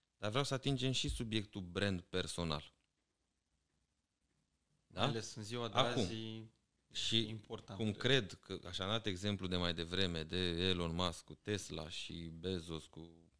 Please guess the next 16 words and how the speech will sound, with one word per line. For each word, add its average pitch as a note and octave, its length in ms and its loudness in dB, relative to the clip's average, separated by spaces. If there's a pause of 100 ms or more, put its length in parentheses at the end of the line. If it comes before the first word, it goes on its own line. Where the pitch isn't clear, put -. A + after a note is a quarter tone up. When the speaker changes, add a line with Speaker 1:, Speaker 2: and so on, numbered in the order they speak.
(100)
Speaker 1:
Amazon E2 680 0
și E2+ 480 -8 (220)
Speaker 2:
Alții. - 320 -6
Speaker 1:
Steve E2+ 120 -4
Jobs F2+ 240 -2
cu - 120 -6
Apple G2+ 300 2
și - 100 -8
tot - 180 -4
așa, G#2+ 400 0 (420)
și - 240 0
firmele G#2 400 8
încă G#2+ 200 8
îi F#2 100 8
țin F2+ 220 -2
acolo, D3+ 520 0